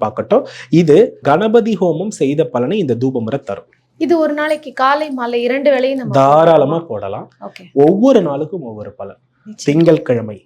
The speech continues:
Speaker 1: மனத்தெளிவு,
Speaker 2: ம்.
Speaker 1: செவ்வாய்க்கிழமை எதிரி விலகுவார், புதன்கிழமை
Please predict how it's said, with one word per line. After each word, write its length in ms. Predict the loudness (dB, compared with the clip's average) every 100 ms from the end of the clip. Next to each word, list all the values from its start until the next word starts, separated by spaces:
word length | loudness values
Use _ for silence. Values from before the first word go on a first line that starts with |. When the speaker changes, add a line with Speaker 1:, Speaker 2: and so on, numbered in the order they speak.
| _ -10
Speaker 1:
மனத்தெளிவு, 640 | -8 -8 -10 -14 -14 -18 _ _ -16
Speaker 2:
ம். 120 | -16 -16 -2
Speaker 1:
செவ்வாய்க்கிழமை 760 | 2 4 4 2 0 -6 -6 -10 -16 _ -4
எதிரி 240 | 0 0 -2
விலகுவார், 460 | -6 -8 -10 -12 -16 _ _ _ _ -4
புதன்கிழமை 760 | 0 2 0 -2 -4 -4 -6